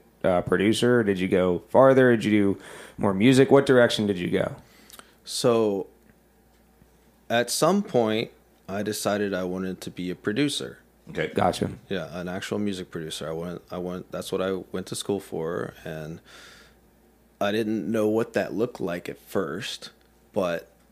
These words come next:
Speaker 2: for me, I was good at a bunch of different instruments, so essentially it turned into probably about twenty fifteen or twenty sixteen, I moved into a house. So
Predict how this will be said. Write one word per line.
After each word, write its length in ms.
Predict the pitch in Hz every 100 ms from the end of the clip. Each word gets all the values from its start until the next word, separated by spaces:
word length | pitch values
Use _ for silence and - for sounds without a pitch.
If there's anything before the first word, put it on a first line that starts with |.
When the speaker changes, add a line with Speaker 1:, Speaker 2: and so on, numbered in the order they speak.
| _
Speaker 2:
for 300 | - - 117
me, 300 | 104 113 127
I 100 | 120
was 460 | 101 98 95 - - _ _ _ _ 110
good 180 | 110 110
at 140 | 117 107
a 60 |
bunch 280 | 92 107 -
of 60 | 90
different 320 | 98 92 85
instruments, 640 | 131 156 - 98 92 113
so 220 | - 95 98
essentially 500 | 95 123 131 - 107
it 120 | 95
turned 260 | - 101 98
into 840 | 98 98 - 92 90 82 85 101 - _ _ _ _ _ _ _ _ _ _
probably 400 | - 104 104 98
about 500 | 87 85 87 85 80 - _ _ _
twenty 540 | - - - 107 98 95
fifteen 460 | - 95 - 107 101
or 80 |
twenty 280 | 92 - 92
sixteen, 640 | - 135 - - 104 95 90
I 200 | 90 90 - -
moved 240 | 110 110 104
into 240 | 101 98
a 60 | 78
house. 420 | 120 117 98 -
So 320 | - 104 104